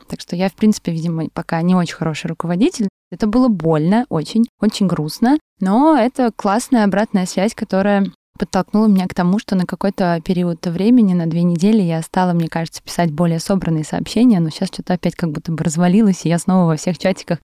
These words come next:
мечусь. Конкретно по поводу ситуации сейчас очень сложно,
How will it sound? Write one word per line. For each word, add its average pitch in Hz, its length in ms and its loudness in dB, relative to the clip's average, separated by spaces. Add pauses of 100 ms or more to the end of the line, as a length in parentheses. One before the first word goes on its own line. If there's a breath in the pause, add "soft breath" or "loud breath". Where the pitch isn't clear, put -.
мечусь. 190 480 2 (320)
Конкретно 247 460 0
по 202 140 0
поводу 226 340 2
ситуации 214 480 -2
сейчас 233 640 -2
очень 294 240 0
сложно, 285 540 2